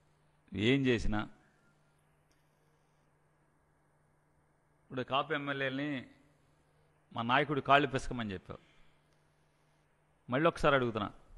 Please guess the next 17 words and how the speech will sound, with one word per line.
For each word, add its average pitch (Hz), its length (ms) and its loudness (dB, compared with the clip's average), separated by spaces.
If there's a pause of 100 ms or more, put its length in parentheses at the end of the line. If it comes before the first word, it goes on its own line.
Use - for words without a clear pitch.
(1400)
ఈ 123 80 0
రాష్ట్రానికి 147 520 2
స్పీకర్ 143 380 -2
చేసినటువంటి 117 640 -4 (320)
నాదెండ్ల 143 420 -2
మనోహర్ 123 360 -4
రోజు 127 320 -2
రాత్రిపూట 131 420 0
కాళ్ళు 127 260 4
పిసుకుతున్నాడా? 104 640 -2 (4000)
మీ 143 140 0
ముందు 160 340 0
ఇద్దరు 139 260 2
రెడ్ల 151 260 4
పేర్లు 151 340 4
చెప్పారు 135 280 2
మీరు 117 200 0